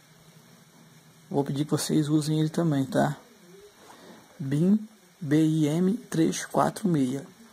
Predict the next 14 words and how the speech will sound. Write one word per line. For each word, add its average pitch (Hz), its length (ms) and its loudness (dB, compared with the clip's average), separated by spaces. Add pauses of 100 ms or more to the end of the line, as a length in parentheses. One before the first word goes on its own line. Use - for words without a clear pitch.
(120)
Ela 170 260 2
de, 135 160 -4 (340)
ela 156 240 2
colocando 143 520 0
esse - 200 -4
código 131 380 0
aqui, 131 160 -4
igual 131 260 2
eu 131 40 2
vou 131 80 0
colocar 127 320 0
pra 131 140 -2
ela 127 120 0
agora, 135 400 0